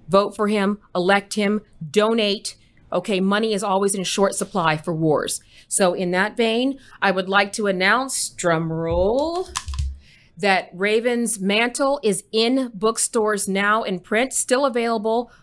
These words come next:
online, Barnes and Noble and Amazon dot com,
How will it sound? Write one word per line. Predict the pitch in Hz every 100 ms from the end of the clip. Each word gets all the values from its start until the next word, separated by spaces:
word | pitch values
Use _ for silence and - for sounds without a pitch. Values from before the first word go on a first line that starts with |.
| -
online, | 196 220 247 208 208 208
Barnes | 180 190 208
and | 220
Noble | 208 202 202 202
and | - 202
Amazon | 185 190 196 190 196
dot | 190 175
com, | - 208 214 240